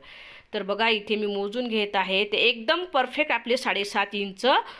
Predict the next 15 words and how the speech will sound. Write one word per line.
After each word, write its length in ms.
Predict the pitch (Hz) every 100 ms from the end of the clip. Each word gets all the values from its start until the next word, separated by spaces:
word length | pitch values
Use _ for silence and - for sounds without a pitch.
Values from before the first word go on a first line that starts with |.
| - -
भरलेले 460 | 190 220 202 185 175
आहे. 260 | 156 156
म्हणजे 280 | 160 202 220
तुमचा 340 | 269 226 214 262
मुंडा 300 | 226 214 240
जर 160 | 277
तुम्ही 200 | 277 262
पाव 300 | 262 226 226
इंच 180 | 233 226
कमी 260 | 240 262 302
केला 380 | 302 262 247 262 - - - -
तर 100 | 240
व्यवस्थित 420 | 214 220 226 262 233
तुमचा 280 | 233 220 220
आकार 400 | 196 190 240